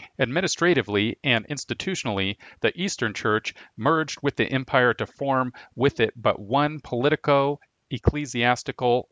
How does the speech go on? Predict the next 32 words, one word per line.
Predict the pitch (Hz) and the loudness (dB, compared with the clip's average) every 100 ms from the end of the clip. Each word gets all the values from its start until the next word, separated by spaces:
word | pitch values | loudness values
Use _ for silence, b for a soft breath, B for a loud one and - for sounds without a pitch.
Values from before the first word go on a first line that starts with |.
| - | -2
organism | 143 113 107 104 98 101 101 B B | 0 2 0 0 0 -2 -4 B B
and | 131 104 | 0 0
acknowledged | 98 151 147 104 - | 0 0 2 2 0
the | - 98 | -6 -2
emperor's | 147 - 107 92 - | -4 0 0 0 0
right | 117 117 92 - | 2 2 2 -8
to | - 113 90 | -10 -6 -4
administer | 101 95 113 - - 90 | -4 -2 -4 -2 -2 -4
her. | 85 87 80 _ _ _ _ _ _ _ - | 0 -2 -2 _ _ _ _ _ _ _ -4
Even | 196 190 160 | 0 2 2
when | 120 113 | 0 0
the | 101 | -2
state | - 160 160 | 2 2 2
is | 123 - | 0 -4
Christian | - 156 - 151 147 147 | -2 -2 0 0 0 0
and | 123 | 0
its | 104 - | 0 -4
courts | - 151 143 - | -2 0 0 -2
function | 139 139 - 143 | -2 -2 -4 -4
on | 127 104 | 0 -2
a | |
Christian | - 151 139 131 104 | 0 -2 -2 -2 -2
base, | 113 113 127 - B B | 2 2 2 -8 B B
the | - | -8
church | 113 - 165 - | -4 0 0 0
must | 127 160 - | -2 -2 0
maintain | 113 107 143 143 | -2 -2 -2 0
itself | 110 - 104 95 - B B | 0 0 2 2 -2 B B
as | 113 104 | 0 0
a | |
complementary | - - 147 147 131 113 - 120 | -6 -2 -2 0 -2 -2 0 -2
government. | 104 117 104 85 | 2 0 0 -4